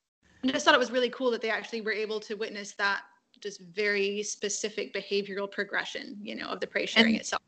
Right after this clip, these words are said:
Speaker 2: and that's what you can get with that drone footage, because
Speaker 1: Yeah.
Speaker 2: you're not, you, you, you're straight down and they're right at the surface, so you can see every interaction, versus when you're on a boat, you're gonna miss some of it because you're at an angle, um, and how far close you can get to the animals and things like that. So that is one of the great things that we can get from this drone,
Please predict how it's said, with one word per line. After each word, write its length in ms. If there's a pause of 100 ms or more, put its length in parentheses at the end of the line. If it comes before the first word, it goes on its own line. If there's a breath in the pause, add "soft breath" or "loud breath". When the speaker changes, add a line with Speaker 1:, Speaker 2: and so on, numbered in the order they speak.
(500)
Speaker 2:
and 160
that's 160
what 120
you 80
can 120
get 220
with 180
that 200
drone 240
footage, 420 (100)
because 320
Speaker 1:
Yeah. 180
Speaker 2:
you're 80 (260)
not, 180
you, 160
you, 180
you're 200
straight 400
down 460
and 140
they're 80
right 200
at 80
the 60
surface, 500
so 60
you 100
can 140
see 500 (100)
every 440
interaction, 680
versus 320
when 160
you're 160
on 160
a 20
boat, 380 (480 soft breath)
you're 160
gonna 180
miss 220
some 180
of 100
it 140
because 260
you're 120
at 100
an 80
angle, 600 (320 soft breath)
um, 280
and 180
how 140
far 220
close 240
you 60
can 80
get 120
to 60
the 140
animals 420
and 100
things 200
like 160
that. 240
So 100
that 180
is 300
one 180
of 60
the 80
great 260
things 220
that 80
we 80
can 80
get 180
from 220
this 160
drone, 360